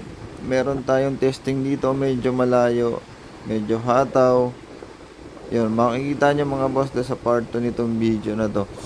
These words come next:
Ah, kasi nagpalit nga tayo ng pipe kasi ang agang mag-limit nito dito sa stock pipe. Kaya, ah, sabi naman ni Bossing, mas korsonada niya yung kalkal pipe.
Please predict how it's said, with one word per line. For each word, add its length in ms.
Ah, 560
kasi 400
nagpalit 400
nga 80
tayo 240
ng 160
pipe 240
kasi 160
ang 240
agang 320
mag-limit 640
nito 400
dito 240
sa 160
stock 400
pipe. 240
Kaya, 320
ah, 480
sabi 320
naman 160
ni 80
Bossing, 480
mas 320
korsonada 640
niya 320
yung 400
kalkal 480
pipe. 320